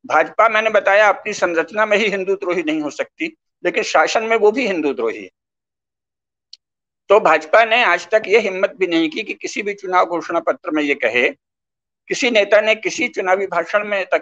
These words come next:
ये नहीं कहा कि हम सत्ता में आएंगे तो हिंदू धर्म को भी उतना संरक्षण तो अवश्य देंगे जितना इस्लाम और ईसाईयत को दे रहे हैं, ये नहीं कहा। तो आप एक ऐसी पार्टी के प्रवक्ता हैं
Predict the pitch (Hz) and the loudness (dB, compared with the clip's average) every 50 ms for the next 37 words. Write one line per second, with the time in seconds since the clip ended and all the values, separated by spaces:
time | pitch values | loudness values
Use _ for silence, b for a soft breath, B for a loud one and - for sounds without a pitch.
0 | - 175 165 147 147 143 147 135 - 131 - 147 151 165 190 - _ _ _ _ | -2 -4 -4 -4 -4 -4 -6 -6 -6 -4 -2 0 0 0 0 -4 _ _ _ _
1 | _ _ _ - 160 143 180 185 185 175 196 240 - _ _ - - - 151 147 | _ _ _ -8 -4 -2 0 0 0 0 -4 -8 -10 _ _ -14 -10 -8 -8 -4
2 | - - 190 196 190 185 170 160 156 160 160 156 160 170 214 - - 190 165 165 | 0 2 2 2 2 2 2 2 2 2 0 0 2 0 0 0 -2 -4 -4 -4
3 | 175 180 208 208 180 180 175 180 175 156 190 170 160 165 214 240 - 170 170 - | -4 -2 -2 0 2 0 0 0 -2 -4 -4 -4 -4 -4 -6 -8 -8 -8 -6 -2
4 | 196 240 254 247 - 190 190 175 160 - - 175 165 156 156 151 143 143 165 - | -2 0 0 0 -2 -2 -2 -2 -2 -2 -4 -6 -4 -2 0 0 2 2 0 -4
5 | - 185 147 139 131 127 135 156 220 381 - - _ _ _ _ - 156 143 - | -4 -8 -6 -4 -4 -2 0 0 0 0 -2 -8 _ _ _ _ -14 -14 -10 -4
6 | - 190 190 170 160 - - 147 143 147 147 143 131 131 - - 123 117 127 123 | 0 2 2 2 0 0 2 2 2 2 2 0 -2 -2 0 0 2 2 0 -2
7 | 123 _ - 117 107 117 113 110 107 117 123 123 127 143 175 233 233 226 233 208 | -4 _ -8 -6 -4 -2 -2 -2 -2 -4 -4 -4 -4 -4 -4 -4 -2 -2 0 0
8 | 226 240 - _ _ _ _ _ _ _ _ _ _ _ _ _ - 175 170 196 | -2 -2 -6 _ _ _ _ _ _ _ _ _ _ _ _ _ 4 4 4 4
9 | - 220 208 - 175 165 - - - - 208 196 202 202 220 220 214 226 208 - | 4 2 2 4 2 2 2 -2 0 2 2 2 2 2 -2 -4 -2 -2 0 2
10 | - 196 208 208 - - - 220 214 233 240 208 170 | 2 2 2 0 -2 -2 0 0 0 0 0 -2 -4